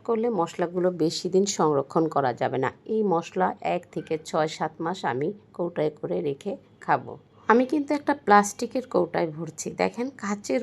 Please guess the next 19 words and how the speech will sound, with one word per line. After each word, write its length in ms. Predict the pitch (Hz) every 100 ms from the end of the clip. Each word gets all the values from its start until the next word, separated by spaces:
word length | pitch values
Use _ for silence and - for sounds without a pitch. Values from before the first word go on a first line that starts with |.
| 202
বয়মে 340 | 185 208 208 220
যে 140 | 214
রাখতে 360 | 175 170 - 202
হবে 280 | 190 185 190
তা 160 | - 170
না 120 | 170
হলে 200 | 175 175
নষ্ট 320 | 160 165 - 196
হয়ে 220 | 185 190
যাবে, 260 | 190 180 226
সেটা 280 | - 175 160
কিন্তু 300 | 156 156 170
ভুল 280 | 160 170 185 180
ধারণা। 400 | 170 156 151 - - _ -
এই 140 | 254 254
প্লাস্টিকের 560 | 208 214 214 - 247 262
কৌটাও 460 | 262 202 196 202
কিন্তু 340 | 196 196 185 233
মশলাগুলো 720 | 226 175 165 - 185 185 190